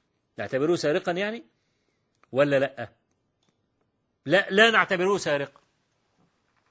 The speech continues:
لكن لا يتصرف في هذه السلعة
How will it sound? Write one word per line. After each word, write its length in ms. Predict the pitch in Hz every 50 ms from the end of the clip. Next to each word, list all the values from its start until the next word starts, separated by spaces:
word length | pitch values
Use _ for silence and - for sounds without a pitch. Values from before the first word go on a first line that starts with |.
| _ _ _ _ _ _ _ _ _ _ _ _ _ _ _ _ -
لكن 360 | 143 202 240 233 - 190 170
لا 320 | 160 175 233 277 294 294
يتصرف 840 | 285 269 247 - 220 202 - - 196 180 156 139 113 92 - - _ _ _ -
في 160 | 127 120 131
هذه 220 | 175 220 214 220
السلعة 720 | 202 - - - 220 220 208 190 175 208 240 220 - _